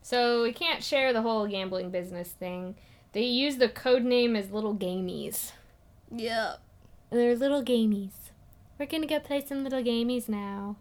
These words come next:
Speaker 2: Weird.
Speaker 1: Yep.
Speaker 2: So then
Speaker 1: We go into the weird feet P O V montage. Where it's
Speaker 2: Yeah.
Speaker 1: just, you see their feet.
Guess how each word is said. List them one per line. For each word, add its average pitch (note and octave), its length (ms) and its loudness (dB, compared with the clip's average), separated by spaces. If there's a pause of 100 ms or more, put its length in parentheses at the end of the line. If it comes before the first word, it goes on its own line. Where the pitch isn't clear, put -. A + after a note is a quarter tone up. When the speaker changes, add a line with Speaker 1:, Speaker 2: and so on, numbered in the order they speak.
Speaker 2:
Weird. G#3+ 420 -8 (200)
Speaker 1:
Yep. G3+ 440 -2 (1500)
Speaker 2:
So - 240 -2
then E4 640 6 (800)
Speaker 1:
We B3 200 0
go B3+ 140 4
into C4 200 -2
the B3+ 180 2
weird B3 520 -2
feet - 420 -8 (240)
P A3+ 240 -4
O G#3 140 -2
V F#3+ 260 -8
montage. F3 800 -8
Where A#3+ 400 2
it's A#3 200 -2
Speaker 2:
Yeah. B3 60 -8
Speaker 1:
just, C#4 360 -2
you B3+ 100 -6
see B3+ 220 -6
their A3 160 0
feet. - 460 -6